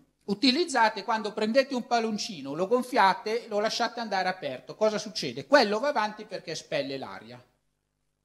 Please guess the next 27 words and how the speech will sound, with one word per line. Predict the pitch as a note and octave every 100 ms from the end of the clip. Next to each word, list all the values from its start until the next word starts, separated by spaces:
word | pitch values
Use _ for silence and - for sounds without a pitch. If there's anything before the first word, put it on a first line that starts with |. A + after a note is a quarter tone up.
| _ _ _ _ -
La | F3 F#3+
forza | F#3+ B3 G#3+ - - E3 D3+
del | D#3+ D#3 -
gas | G3+ F3+ -
che | D3+
viene | E3+ F3
spinto | - G#3 F#3+ G3+
all'indietro | A#3+ E4 A3 G3+ B3
spinge | - - A#3 A3+ A#3
in | A3+
avanti | E3+ E3+ F3
il | D#3+
palloncino. | - C#3 C3+ D#3 - - G#2 G#2 - _ _ _ _ -
A | A#3
ogni | D4
azione | F#4+ - B3 B3 C#4
corrisponde | D#4 D#4+ - B3 G3+ G#3
una | G#3+
reazione | A3 A#3 - F3 F3+
uguale | E3 C3 D3
e | C#3
contraria. | D3 C#3+ C#3 A#2 A#2+ C3+ C#3+ F3 E3
Vi | G#3 A3
risparmio | A3+ - - G#3 G3+ G3+ G3
la |
formulazione | F#3+ F3+ F3 E3+ F3 - E3 D#3
matematica. | D#3 D3 C4 B3 A2+ - - D#3